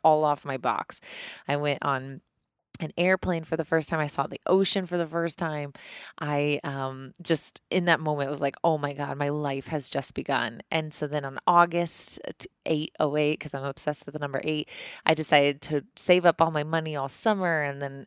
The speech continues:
um, actually, this is random, but I was a product, uh, product pro for the first ever iPhone, uh, for A T and T. So I was the first one to touch this iPhone. It was, like, a very big deal. I felt very cool.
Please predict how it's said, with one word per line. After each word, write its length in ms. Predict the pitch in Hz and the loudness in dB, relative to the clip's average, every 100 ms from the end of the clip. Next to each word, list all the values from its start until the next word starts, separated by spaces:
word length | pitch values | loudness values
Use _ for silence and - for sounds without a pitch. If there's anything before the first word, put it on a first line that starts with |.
| - | -8
um, 440 | 147 135 139 139 - _ | -6 -6 -10 -18 -20 _
actually, 480 | 165 160 - 139 135 - | 0 0 -4 -6 -6 -12
this 160 | 143 | -8
is 120 | 151 | -4
random, 440 | 143 143 143 143 139 | 0 0 0 -4 -2
but 100 | 143 | -2
I 60 | |
was 280 | 147 143 - - - | 0 -2 -6 -8 -6
a 80 | |
product, 800 | 143 - 165 147 151 - - - _ | -6 -2 2 2 2 -4 -8 -8 _
uh, 300 | 156 147 135 - | -4 -2 -2 -4
product 340 | - 160 151 - | 0 0 0 -2
pro 320 | - 143 151 | 0 0 -2
for 200 | - 151 | -4 -4
the 100 | 147 _ | -4 _
first 540 | - - - 147 151 - | -20 -8 -4 -2 -4 -4
ever 240 | 151 139 | -4 -2
iPhone, 640 | 139 127 135 - 160 175 190 - | 0 0 0 -6 -8 -8 -10 -12
uh, 60 | - | -10
for 160 | - 143 | -6 -2
A 140 | 147 | -4
T 160 | - 143 | -4 -10
and 100 | 143 | -6
T. 320 | 143 139 185 - - - - | -4 -4 -4 -8 -18 -16 -14
So 160 | - 185 | -2 2
I 40 | |
was 120 | 214 185 | 2 2
the 100 | 175 | -2
first 320 | - 123 - | -2 -4 -6
one 180 | - 143 | -10 -12
to 100 | - | -12
touch 520 | - - - - - _ _ _ _ _ | -6 -6 -4 -10 -10 _ _ _ _ _
this 160 | 143 - | -4 0
iPhone. 500 | 143 139 143 110 120 | 0 -2 -6 -12 -10
It 80 | - | -8
was, 140 | 185 | -2
like, 100 | 208 | -2
a 60 | 180 | -2
very 320 | 151 135 127 | 0 0 0
big 240 | 143 - - | -4 -8 -6
deal. 180 | - | -4
I 120 | - - | -2 -2
felt 260 | - 147 | -4 -4
very 240 | 143 147 - | -4 -6 -8
cool. 320 | - 131 | -8 -8